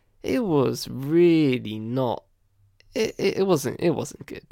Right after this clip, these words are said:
It, it wasn't good in that fashion. Um, I think, uh, Kylo Ren's, uh, uh, redemption arc all of a sudden was just a bit whack, 'cause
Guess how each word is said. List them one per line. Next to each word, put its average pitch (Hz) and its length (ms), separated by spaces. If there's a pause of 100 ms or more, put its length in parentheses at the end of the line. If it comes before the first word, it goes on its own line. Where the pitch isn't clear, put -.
It, - 240
it 151 160
wasn't - 320
good - 260
in - 80
that - 160
fashion. - 520 (100)
Um, 127 400 (880)
I 160 80
think, 156 240
uh, 123 260 (220)
Kylo 123 320
Ren's, 120 420
uh, 107 320 (340)
uh, 107 320
redemption 120 600
arc 147 480 (720)
all 139 160
of 156 80
a 156 60
sudden 180 560 (480)
was 139 260
just 143 220
a - 40
bit 139 400 (640)
whack, 156 640 (420)
'cause 165 460